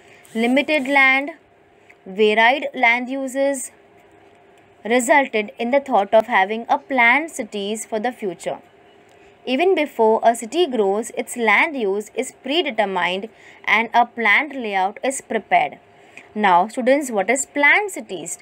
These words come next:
Planned cities is a town that has been planned as a complete unit and built with the government sponsorship, specially to accommodate overspill of population,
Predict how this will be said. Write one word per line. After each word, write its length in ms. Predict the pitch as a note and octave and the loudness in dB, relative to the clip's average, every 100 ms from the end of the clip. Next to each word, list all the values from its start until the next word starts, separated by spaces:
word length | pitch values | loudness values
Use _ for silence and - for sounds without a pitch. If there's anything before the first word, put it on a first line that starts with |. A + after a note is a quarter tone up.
| _ _ _ _ - | _ _ _ _ -4
Planned 360 | A#3+ B3 G4+ G#4+ | 2 2 2 -4
cities 480 | C#4 C4 B3 C4+ - | -8 -4 -4 -4 -2
is 120 | A3+ | 2
a 100 | A3 | 2
town 400 | A3 F#3+ F#3 G#3+ | 4 2 2 -2
that 160 | G3 A3+ | -4 2
has 260 | G3+ G#3 | 0 0
been 200 | B3 D4+ | -8 -10
planned 520 | - A3+ F#3+ F3+ G3+ - | -4 2 2 2 -2 0
as 300 | F#3+ G3+ - | 0 0 -2
a 140 | A#3+ | -4
complete 560 | A#3+ A3 A3 D4 F#4 F#4 | -2 -8 -6 -4 -4 -2
unit 420 | B3+ G3+ E3+ - _ _ - - - | -4 -2 -6 -10 _ _ -20 -20 -6
and 260 | E4 F#4+ B3 | -2 -2 0
built 320 | A#3 A#3+ - | -2 -2 -4
with 240 | A3 G3 | -6 -4
the 220 | A#3+ F4 G#4+ _ - - _ _ - G#3+ | -2 -2 -4 _ -20 -20 _ _ -16 -4
government 480 | A3 A3+ B3 C4+ F4 | 0 2 4 2 0
sponsorship, 760 | - A#3+ A3 A3 A#3 - F#3 - _ _ _ _ - | 0 0 2 0 -4 -2 -6 -6 _ _ _ _ -14
specially 640 | - C#4 F4+ - C4+ A#3+ | -4 0 0 0 -6 -6
to 140 | A3+ A#3 | 0 0
accommodate 600 | G3+ A3+ A#3 A#3+ C4+ - | 4 2 2 2 0 2
overspill 640 | A#3 A#3 C#4+ D4 - G#3+ F#3+ | -2 2 0 0 -4 -4 2
of 220 | A#3 - | 0 2
population, 800 | G3+ F#3 G3 G3 G3+ - D3+ | 0 0 -4 -2 -2 -6 -14